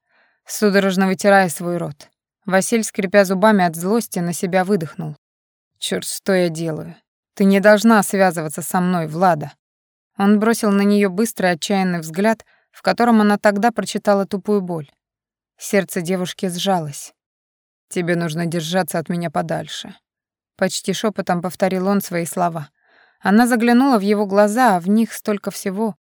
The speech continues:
В них таилось столько вопросов, было столько смятения и печали. И одиночества, какого-то волчьего, щемящего одиночества. Не давая себе шанса на раздумье и не отрывая от него своего взгляда,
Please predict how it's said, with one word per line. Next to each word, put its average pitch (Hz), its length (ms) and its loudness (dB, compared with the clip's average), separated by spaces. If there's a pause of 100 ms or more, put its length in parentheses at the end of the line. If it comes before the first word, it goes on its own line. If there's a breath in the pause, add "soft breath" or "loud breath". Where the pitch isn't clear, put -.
(320)
В 180 80 -6
них 196 200 0
таилось 185 400 -2
столько 220 380 -4
вопросов, 196 760 -8
было 202 280 2
столько 214 400 -4
смятения 185 760 -2
и 156 40 -10
печали. 185 580 -8 (560 soft breath)
И 254 100 -2
одиночества, 240 840 2 (300)
какого-то 175 480 -2
волчьего, 175 720 -6 (120)
щемящего 185 920 -4
одиночества. 170 840 -10 (1160)
Не 208 140 4
давая 202 280 8
себе 196 280 -2
шанса 202 400 0
на 185 140 2
раздумье 190 600 2
и - 140 -6
не 196 140 2
отрывая 208 480 4
от - 80 -2
него 202 240 0
своего 185 340 -4
взгляда, 180 580 0